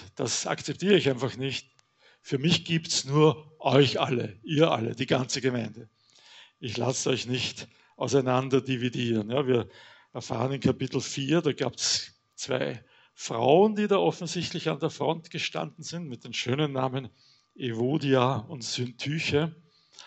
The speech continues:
Und ja, Paulus könnte ja schrei-, die haben wahrscheinlich so ihre Anhänger um sich geschart, nicht? Paulus könnte ja die Evodianer und die Syntychisten extra ansprechen oder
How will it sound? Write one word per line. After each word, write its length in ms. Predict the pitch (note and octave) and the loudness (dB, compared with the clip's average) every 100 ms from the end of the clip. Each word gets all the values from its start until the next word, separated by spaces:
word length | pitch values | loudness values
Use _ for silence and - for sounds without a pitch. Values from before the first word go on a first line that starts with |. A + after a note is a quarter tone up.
| - - - _ | -20 -20 -20 _
Und 680 | - B2+ B2+ B2 - G2+ - _ - - | 0 2 2 0 -4 -4 -12 _ -20 -2
ja, 220 | B2+ C#3 | 6 6
Paulus 460 | C#3+ A2+ B2+ C3+ | 6 4 4 4
könnte 340 | - C#3 C#3 C3 | 2 0 2 4
ja 160 | C3 | 6
schrei-, 440 | B2+ - B2 C#3 D#3 | 4 2 2 2 2
die 360 | C3 A#2+ C#3+ | -4 -10 -2
haben 140 | B2+ D3+ | 2 4
wahrscheinlich 760 | D#3 D3 D3 D3 C#3 - - _ _ - | 4 4 0 0 0 -2 -4 _ _ -10
so 240 | - C#3 | -2 0
ihre 480 | E3 C#3 C#3+ C3+ - | 4 4 4 2 2
Anhänger 460 | F#3 G#3+ D#3 C#3 | 2 2 2 2
um 140 | C3+ B2+ | 0 -2
sich 260 | - A#2+ | -6 -8
geschart, 560 | - B2 - - D3+ D#3 | -4 -2 -2 0 -2 -2
nicht? 260 | C#3+ F3 - | -8 -8 -4
Paulus 360 | C#3 C#3 C3 | 0 0 -2
könnte 300 | - C#3+ C#3+ | -4 -4 -2
ja 140 | C3+ C3+ | 0 0
die 160 | C3 - - - | -2 -10 -20 -8
Evodianer 1000 | C#3 B2+ C3 C3+ C3+ C3 B2 C3+ D#3 D#3 | -4 -2 0 2 6 6 4 4 4 2
und 200 | C3+ A2 | 0 -6
die 80 | C#3 | -6
Syntychisten 1300 | - D3 D3 C#3 - E3 D#3+ - D3+ D3 C#3 C3 C3 | -4 -4 -4 -4 -2 -2 -2 -6 -10 -10 -10 -12 -10
extra 440 | C#3 - - D#3 | -6 -6 -2 0
ansprechen 760 | E3 D#3+ - D3+ D#3 - F3 E3 | 2 0 -2 0 0 0 -8 -2
oder 360 | C#3+ C3+ C3 | 0 2 0